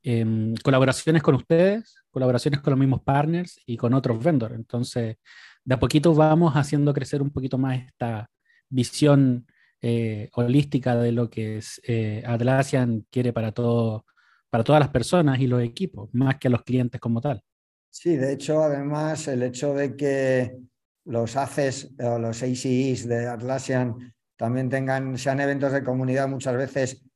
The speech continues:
Speaker 2: se prefiere a un marketplace vendor que a un solution partner, porque el solution partner tiende a vender sus servicios. Y aunque el marketplace vendor vende producto, pero no es lo mismo, ¿no? Es simplemente es un producto que yo
Speaker 1: Tal cual.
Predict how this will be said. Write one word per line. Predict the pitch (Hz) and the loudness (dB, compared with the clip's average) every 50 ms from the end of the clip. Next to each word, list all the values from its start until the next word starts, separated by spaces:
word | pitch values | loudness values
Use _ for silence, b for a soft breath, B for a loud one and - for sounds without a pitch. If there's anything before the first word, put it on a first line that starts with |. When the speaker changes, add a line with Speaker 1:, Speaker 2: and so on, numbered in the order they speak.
| _ _ _ _ _ | _ _ _ _ _
Speaker 2:
se | - - - 131 - | -12 -4 -4 -2 -2
prefiere | - 131 131 - - 151 156 156 160 160 160 | 0 -2 -2 -2 0 2 4 4 6 6 6
a | 156 156 | 6 4
un | 156 156 151 151 | 2 0 0 2
marketplace | 156 156 156 151 151 143 151 156 151 151 151 147 143 - - - - | 2 2 2 0 -2 -4 -4 -4 -4 -2 -2 -2 -2 -4 -8 -12 -14
vendor | 143 131 139 156 151 156 151 147 147 147 139 135 - | -6 -2 0 2 2 2 2 4 4 4 4 2 0
que | 139 135 | -2 -2
a | 135 | -2
un | 139 143 143 135 123 - - | -2 -4 -6 -8 -8 -12 -14
solution | - - 139 139 147 139 - 135 135 131 127 120 | -8 -4 -2 -2 -2 0 0 -2 -2 -2 -2 -2
partner, | 135 156 156 147 147 143 143 139 135 117 - | 0 0 0 2 0 0 -2 -2 -2 -4 -4
porque | 139 135 127 117 - 131 131 | -4 -4 -4 -4 -4 -4 -4
el | 127 113 | -4 -4
solution | 113 135 135 135 131 135 139 135 131 120 | -4 -4 -4 -4 -4 -4 -6 -6 -6 -4
partner | 139 139 135 139 139 135 127 135 | -2 -2 -2 -2 -4 -4 -4 -4
tiende | 143 139 143 139 143 | -4 -4 -2 0 0
a | 139 | 0
vender | 135 135 135 131 139 135 | 0 0 -2 -2 -2 -2
sus | - - 131 - - | -4 -6 -10 -6 -6
servicios. | 127 123 120 131 135 131 135 147 143 131 b b b b b b _ _ _ _ _ _ _ - | -4 -2 -2 -2 -4 -2 -2 -2 -2 -2 b b b b b b _ _ _ _ _ _ _ 0
Y | 139 | 2
aunque | 139 139 131 139 143 | 2 2 2 0 0
el | 139 | 0
marketplace | 143 160 175 160 185 170 - - 170 175 156 151 | 2 2 2 2 0 -2 -2 -2 0 0 0 2
vendor | 165 170 170 165 165 156 | 0 0 2 2 2 2
vende | 160 165 160 165 156 | 2 0 0 -2 -2
producto, | - 156 156 170 165 165 160 135 | 0 0 -2 -2 -2 -2 -4 -2
pero | 147 139 139 | -2 -4 -2
no | 143 151 160 | -2 -2 -2
es | 143 | -2
lo | 143 143 131 | -2 -2 -2
mismo, | 143 151 139 123 123 120 127 | -2 -4 -4 -4 -6 -6 -6
¿no? | 147 175 175 | -6 -4 -4
Es | 139 123 - | -4 -4 -4
simplemente | 139 143 127 131 139 143 143 139 135 | -6 -6 -4 -2 -2 -2 0 -2 -4
es | 139 | -4
un | 143 127 | -4 -2
producto | 135 139 127 131 139 127 | -2 -2 -2 -4 -4 -4
que | 135 135 | -4 -4
yo | 135 | -2
Speaker 1:
Tal | 131 113 101 | -2 -4 -4
cual. | - | -4